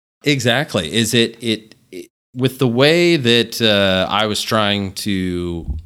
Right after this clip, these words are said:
play the Stam Sork was be, I was trying to play it like Bear Claw and Lord of Norns. They go into the fight and they stay in the fight until someone dies. And, and at the very last second, they'll get out of there. And the Stam Sork literally needs to kinda be a,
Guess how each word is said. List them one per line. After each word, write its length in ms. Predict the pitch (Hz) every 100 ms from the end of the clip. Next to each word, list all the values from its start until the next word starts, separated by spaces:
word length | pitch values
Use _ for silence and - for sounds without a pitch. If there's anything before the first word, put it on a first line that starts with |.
| _
play 680 | - 117 104 98 92 90 87 - _ _ _ _ _
the 80 | 95
Stam 280 | - 101 92
Sork 360 | 90 101 92 92
was 160 | 87
be, 500 | - 98 92 90 85 _ -
I 60 | 101
was 80 | 113
trying 200 | 180 175
to 40 |
play 200 | 131 110
it 40 |
like 180 | 90 90
Bear 180 | 98 85
Claw 320 | 90 85 80 78
and 380 | 87 82 78 80
Lord 200 | 92 82
of 80 |
Norns. 240 | 73 65 -
They 120 | 87
go 240 | 82 110
into 120 | 113 101
the 80 |
fight 280 | 92 95 87
and 80 | 87
they 80 | 85
stay 300 | - - 90
in 120 | 85
the 60 | 80
fight 380 | - 78 73 -
until 260 | 85 87
someone 400 | 78 87 76 73
dies. 380 | 69 73 76 78
And, 240 | 82 80 85
and 340 | 90 82 76 _ _ -
at 140 | 92
the 140 | 98 104
very 280 | 135 131
last 260 | 110 87 82
second, 300 | 85 - 80
they'll 140 | 87
get 160 | 80 76
out 160 | 78 78
of 80 |
there. 220 | 73 73 - _ _ _ -
And 120 | 101
the 40 | 98
Stam 280 | - 156
Sork 440 | 135 123 107 - - -
literally 540 | 104 120 117 98 92
needs 240 | 87 87
to 80 | -
kinda 220 | 92 90 85
be 160 | 82
a, 220 | 78 76